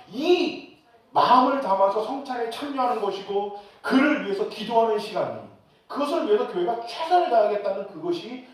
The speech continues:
바로 그 교회의 본질인 거예요. 다 오셔야만 하는 주님, 만나야만 하는 그 약속을 위해서 교회가 최선을 다해야 하는데 우리 교회는 이미 오신 예수님, 만난 예수님을 위해서 우리끼리 좋아요. 그래서 막 크리스마스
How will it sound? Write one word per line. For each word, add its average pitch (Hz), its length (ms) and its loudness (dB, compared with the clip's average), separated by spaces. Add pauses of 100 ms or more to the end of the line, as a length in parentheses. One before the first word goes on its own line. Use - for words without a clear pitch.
(120)
바로 170 380 -10 (100)
그 147 140 -16
교회의 139 600 -8 (120)
본질인 175 560 -12
거예요. - 160 -18 (2250)
다 - 160 -4 (260)
오셔야만 240 680 2
하는 208 240 0
주님, - 360 -18 (800)
만나야만 269 580 8
하는 254 240 2
그 254 160 -4
약속을 254 800 -4
위해서 214 320 0
교회가 190 580 0
최선을 262 440 -6
다해야 156 400 -4
하는데 143 440 -12 (340)
우리 262 260 -4
교회는 214 380 2
이미 247 400 -4
오신 294 440 0
예수님, - 460 -6
만난 302 440 2
예수님을 226 640 0
위해서 196 600 2
우리끼리 254 440 -2
좋아요. 143 360 -2
그래서 175 180 -10
막 214 260 -2
크리스마스 - 580 -8